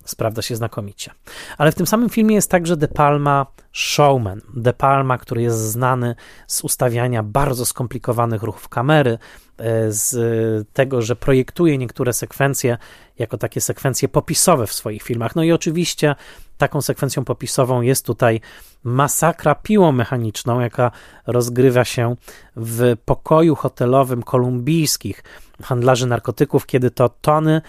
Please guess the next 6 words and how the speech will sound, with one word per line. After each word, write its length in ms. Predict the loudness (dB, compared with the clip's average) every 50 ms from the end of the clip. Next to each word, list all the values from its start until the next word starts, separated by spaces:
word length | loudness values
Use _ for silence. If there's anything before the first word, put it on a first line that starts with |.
| -14 -20 _ _
aby 200 | -10 -8 -6 -6
udowodnić 760 | -2 2 2 2 4 4 2 2 2 -4 -6 -6 -6 -10 -14 -16 -20 -20 _ _
swoją 380 | -14 -4 -2 -2 -2 -2 -2
wartość, 600 | 0 2 2 2 2 -2 -6 -10 -10 -8 -12 -14 -16 -18 -20 -20 -20 -20 _ -6 -6
e, 100 | -6 -6 -4 0
Omarowi, 680 | 0 2 2 2 0 2 2 2 2 2 -2 -6 -8